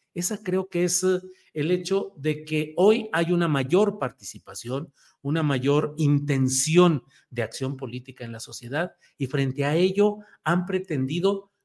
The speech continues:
no instalarse ellos, los del Frente Amplio,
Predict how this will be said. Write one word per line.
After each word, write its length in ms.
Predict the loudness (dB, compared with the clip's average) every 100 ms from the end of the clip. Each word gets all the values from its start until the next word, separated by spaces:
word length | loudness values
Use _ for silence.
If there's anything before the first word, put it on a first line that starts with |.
| -2
no 480 | 2 6 4 2 -4
instalarse 800 | -4 -2 -2 0 0 0 -4 -4
ellos, 500 | 0 0 2 -2 -2
los 140 | -10 -12
del 160 | -14
Frente 460 | -10 -6 -6 -6 -8
Amplio, 460 | -2 -2 0 -2